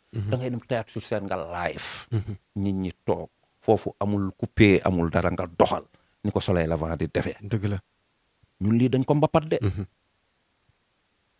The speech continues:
Speaker 2: Li ñuy def nii, ñun dañoo nekk ay gone di ko def, ñu ñu ciy duma. Di ñu
Speaker 1: Ok.
Speaker 2: génne suñu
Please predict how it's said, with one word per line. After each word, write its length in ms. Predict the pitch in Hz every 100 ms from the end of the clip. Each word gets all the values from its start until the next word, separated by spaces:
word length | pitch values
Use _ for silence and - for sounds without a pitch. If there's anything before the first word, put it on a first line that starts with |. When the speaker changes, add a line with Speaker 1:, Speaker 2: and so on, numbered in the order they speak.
| _ _ _
Speaker 2:
Li 160 | 85 104
ñuy 160 | 123 131
def 160 | 131
nii, 240 | 127 98 - _ _ _ _ _ _ _ _
ñun 100 | 95
dañoo 220 | 98 113 120
nekk 220 | 120 - -
ay 120 | 107
gone 240 | 110 110 107
di 80 | -
ko 120 | 107
def, 160 | 101
ñu 120 | 113 113
ñu 140 | 113
ciy 240 | - 107 101 87
duma. 320 | 127 113 98 - _ _ _ _ _ _ _ _ _ _ _ _ _ _ _ -
Di 80 | 107
ñu 100 | 117
Speaker 1:
Ok. 60 | 101
Speaker 2:
génne 220 | 117 113
suñu 240 | - 110